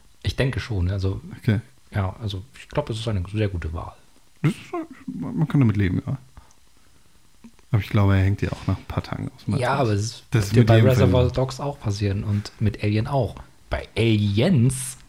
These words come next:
Speaker 2: Nicht?
Speaker 1: wäre das anders. <laughs> Denn es gibt mehr Charaktere und mehr Aliens.
Speaker 2: Das, das ist nicht gelogen. Macht's aber nicht besser.
Speaker 1: Oh. Ich verstehe nicht, was du gegen den Film hast.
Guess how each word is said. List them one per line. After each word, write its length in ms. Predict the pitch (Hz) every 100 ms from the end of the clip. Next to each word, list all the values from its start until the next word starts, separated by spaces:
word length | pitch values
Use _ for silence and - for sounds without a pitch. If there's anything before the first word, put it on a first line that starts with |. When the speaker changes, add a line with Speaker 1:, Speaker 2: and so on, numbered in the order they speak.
| - - - -
Speaker 2:
Nicht? 200 | 147 165
Speaker 1:
wäre 300 | 131 131 127
das 260 | 120 - -
anders. 440 | 147 104 107 - - -
<laughs> 1700 | 208 - 170 147 - - 165 - - - - 165 - - - - -
Denn 100 | 101
es 140 | 90
gibt 220 | 98 -
mehr 180 | 104 110
Charaktere 640 | 117 113 107 - 117 117
und 180 | 92 82
mehr 260 | 92 120 131
Aliens. 520 | 123 110 69 - - - - - - - -
Speaker 2:
Das, 320 | 131 131 - - - 220 - -
das 140 | 127 123
ist 60 |
nicht 160 | 143 -
gelogen. 460 | 151 143 127 101 - - - - - - - - - - 120
Macht's 180 | 110 123
aber 140 | 117
nicht 160 | 117 117
besser. 300 | 123 127 113 147 294 285
Speaker 1:
Oh. 300 | 220 240 196 127 156 135 - - - - _ - - - - - -
Ich 140 | 127 -
verstehe 340 | - - 98
nicht, 220 | 98 -
was 120 | 107
du 80 | -
gegen 160 | 85 78
den 100 | 78
Film 220 | - 82
hast. 180 | 87